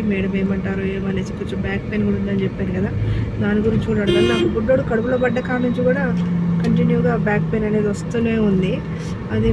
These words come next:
మేడం ఏమో, కొంతమంది ఏమంటున్నారంటే, కొంతమందికి కడుపుతో ఉండగా వచ్చినాయి, కొన్ని కొన్ని పోవు అనేసి చెప్తున్నారు. చూడాలి మరి, మేడం కూడా అడగాలన్నమాట. ఇవాళ వెళ్తున్నాం కదా,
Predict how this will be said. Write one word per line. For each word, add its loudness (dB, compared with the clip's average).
మేడం 2
ఏమో, 0
కొంతమంది -2
ఏమంటున్నారంటే, -2
కొంతమందికి -2
కడుపుతో 0
ఉండగా 2
వచ్చినాయి, 2
కొన్ని 2
కొన్ని 2
పోవు 0
అనేసి 0
చెప్తున్నారు. -2
చూడాలి 2
మరి, 0
మేడం 0
కూడా 0
అడగాలన్నమాట. 0
ఇవాళ -2
వెళ్తున్నాం 0
కదా, 0